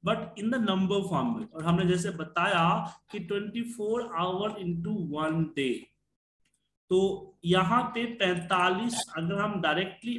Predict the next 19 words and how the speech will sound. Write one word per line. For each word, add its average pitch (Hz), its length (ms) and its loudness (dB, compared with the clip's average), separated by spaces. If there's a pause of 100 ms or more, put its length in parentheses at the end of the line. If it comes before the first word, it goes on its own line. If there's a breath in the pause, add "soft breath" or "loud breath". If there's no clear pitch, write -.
add 175 300 2
करेंगे 175 500 2
तो 185 160 -8
क्या 185 220 -2
होगा, 190 320 2 (920 soft breath)
ये 208 80 2 (240)
फ़ोर्टी 190 380 0 (120)
फ़ाइव 214 400 4
multiply 180 800 2 (160)
by 220 160 -2 (120)
ट्वेंटी 185 520 -4
फ़ोर 196 380 0 (240)
hour 196 500 2 (100)
करके 170 380 2
ऐड 151 500 -4
करेगा, 135 340 -4
जो 127 240 0
कि 190 220 -2
आपका 170 360 0